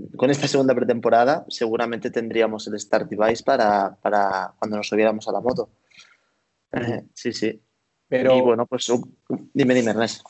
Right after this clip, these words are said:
Speaker 2: No, no, acaba, acaba, acaba.
Speaker 1: No, no, iba a decir esto y un poco más de, de material, ¿no? Porque al final llegaron a, a Ca-, a Malasia y Qatar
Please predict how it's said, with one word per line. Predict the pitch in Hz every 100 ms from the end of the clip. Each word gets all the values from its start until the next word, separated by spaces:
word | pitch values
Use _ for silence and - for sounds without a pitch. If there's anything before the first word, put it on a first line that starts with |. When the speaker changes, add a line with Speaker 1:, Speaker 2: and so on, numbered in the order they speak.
| -
Speaker 2:
No, | 180
no, | 214
acaba, | 208 208
acaba, | 175 165
acaba. | 160 131 - _ _ _ _ -
Speaker 1:
No, | 165 180
no, | 180
iba | 143 135
a |
decir | 127 131 131
esto | 139 160
y |
un | 139
poco | 135 127
más | 127 127
de, | 131 131 123
de | 120
material, | 113 110 123 127 107
¿no? | 107
Porque | 123 113
al |
final | - 110 113 117 113 - _ _ -
llegaron | - 113 120 123 123
a, | 120 117 117 117 113 110 -
a | 113
Ca-, | - 113 113
a | 117
Malasia | 117 123 - 127
y |
Qatar | 127 - 123 127